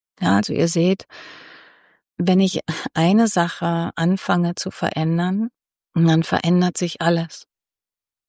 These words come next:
Verändere ich mein, mein Denken, dann verändern sich auch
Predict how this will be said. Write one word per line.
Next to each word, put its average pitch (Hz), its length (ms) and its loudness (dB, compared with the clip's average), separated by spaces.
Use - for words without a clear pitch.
Verändere 180 460 2
ich - 280 -6
mein, 170 680 2
mein 170 480 0
Denken, 208 840 0
dann 185 480 2
verändern 185 580 0
sich 185 300 -4
auch 180 380 -2